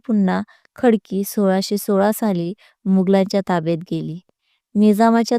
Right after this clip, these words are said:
ताब्यात पुन्हा गेल्यानंतर मलिक अंबरचा पुत्र फत्तेखान याने पुन्हा विकास केला आणि त्या गावाला नाव दिले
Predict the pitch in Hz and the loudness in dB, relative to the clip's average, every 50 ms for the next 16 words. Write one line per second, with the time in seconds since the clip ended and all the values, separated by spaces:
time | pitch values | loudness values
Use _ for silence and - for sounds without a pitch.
0 | - - 208 190 175 180 185 196 - _ _ - 208 196 196 202 214 208 220 220 | 0 0 0 0 2 0 0 -2 -4 _ _ -2 0 0 2 0 0 2 2 2
1 | 202 196 196 196 202 196 180 - - 170 175 233 220 - _ _ _ _ _ _ | 2 2 0 0 0 -2 -2 -2 -4 -4 -4 -6 -8 -12 _ _ _ _ _ _
2 | _ _ 208 202 208 214 214 247 285 - - 226 214 202 196 202 202 196 - - | _ _ 2 4 4 4 4 2 0 0 0 2 4 4 6 4 4 2 2 0
3 | 202 185 - - 196 - - - 175 185 254 - _ _ _ _ 226 202 - _ | -2 -2 -2 -4 -6 -6 -2 -2 -2 -2 -2 -6 _ _ _ _ -6 -6 -2 _
4 | 220 226 - - - 233 220 214 202 185 180 180 175 180 208 - _ _ _ _ | 0 0 0 0 -2 -2 0 0 0 0 0 -2 -2 -4 -4 -8 _ _ _ _
5 | - 214 196 196 202 220 226 214 214 - - 196 185 - - - - 175 165 160 | -2 0 0 2 2 2 2 0 0 -2 -2 -2 -2 -2 -4 -6 -4 -2 -2 -2
6 | 160 170 208 - _ _ _ _ 185 202 214 214 - 220 202 196 180 190 180 180 | -4 -4 -6 -10 _ _ _ _ -2 0 0 0 2 2 2 2 2 2 2 2
7 | 185 185 190 202 202 190 190 190 202 202 190 196 180 170 165 | 2 2 2 2 2 0 0 0 0 0 0 0 0 0 -2